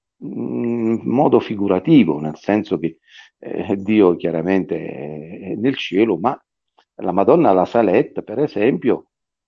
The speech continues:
eh, i, i veggenti, Massimino e Melania, l'hanno vista piangere a dirotto.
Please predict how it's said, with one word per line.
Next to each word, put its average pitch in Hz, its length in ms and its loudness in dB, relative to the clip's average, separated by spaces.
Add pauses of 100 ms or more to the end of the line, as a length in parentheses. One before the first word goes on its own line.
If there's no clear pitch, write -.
(140)
eh, - 240 -12 (520)
i, - 840 -10
i 92 60 -2
veggenti, 110 800 0
Massimino 90 640 -4
e 95 40 -2
Melania, 139 600 2 (520)
l'hanno 123 380 2
vista 127 480 -6
piangere 117 600 -2
a 90 100 -2
dirotto. 92 880 -2